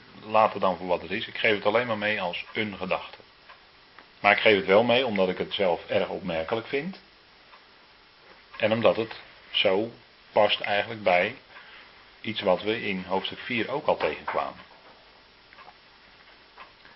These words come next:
En omdat als je dus inderdaad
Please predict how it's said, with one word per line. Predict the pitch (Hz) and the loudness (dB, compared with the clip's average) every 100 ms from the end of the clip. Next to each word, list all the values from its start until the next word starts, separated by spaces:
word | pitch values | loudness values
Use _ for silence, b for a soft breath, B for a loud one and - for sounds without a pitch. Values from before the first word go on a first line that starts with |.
| - - - - - - | -20 -20 -20 -20 -20 -4
En | - 98 110 | 4 4 4
omdat | 123 98 92 - | -2 4 4 4
als | - 95 | 0 0
je | 95 | 0
dus | 90 85 | -4 -4
inderdaad | - 92 90 117 113 | -6 -4 4 4 4